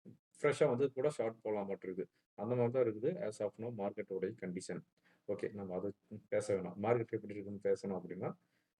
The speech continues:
Nifty வந்து all time high-ல இருந்து almost thirteen percent around வந்து டவுன் ஆயிருக்குது. Mid and small cap லாஸ்ட் வீக் ஸ்லைட்லி வந்து ரெக்கவர் வந்துச்சு. But ஃப்ரைடே வந்து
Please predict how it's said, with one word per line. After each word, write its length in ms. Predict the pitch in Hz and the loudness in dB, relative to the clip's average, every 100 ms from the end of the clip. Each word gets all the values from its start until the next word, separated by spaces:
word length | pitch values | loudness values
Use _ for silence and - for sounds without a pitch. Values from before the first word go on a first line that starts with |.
| - | 0
Nifty 280 | 156 156 214 | 0 4 8
வந்து 260 | 160 156 185 - | 8 8 4 4
all 220 | 120 147 | 2 4
time 240 | 151 147 | 4 2
high-ல 200 | 131 120 | 4 2
இருந்து 220 | 110 113 143 | 2 0 0
almost 400 | 117 117 113 - | 2 0 -2 -4
thirteen 340 | - 117 - 113 | -4 -2 -2 -2
percent 360 | - - 113 107 - _ | -2 -2 -4 -4 -6 _
around 260 | 104 110 110 | -2 0 2
வந்து 200 | 98 101 | 2 0
டவுன் 240 | 92 98 | 0 2
ஆயிருக்குது. 360 | 98 90 90 110 - _ _ _ - | 0 0 0 0 0 _ _ _ -2
Mid 220 | 120 120 | 0 2
and 140 | 131 | 0
small 240 | 117 123 120 | 0 0 2
cap 220 | 120 127 - _ _ - | 4 2 0 _ _ -12
லாஸ்ட் 360 | 117 123 143 | 2 2 4
வீக் 200 | 151 151 - _ _ _ _ | -2 -2 -6 _ _ _ _
ஸ்லைட்லி 460 | - 160 165 170 180 | -2 4 6 6 6
வந்து 260 | 139 131 143 143 - _ _ - | 6 4 2 2 -2 _ _ -2
ரெக்கவர் 320 | 104 131 117 | 2 4 4
வந்துச்சு. 300 | 104 101 147 - | 4 0 -4 0
But 180 | - 113 - _ - | 0 0 -8 _ 2
ஃப்ரைடே 320 | 123 123 120 | 6 8 6
வந்து 220 | 101 135 | 2 -2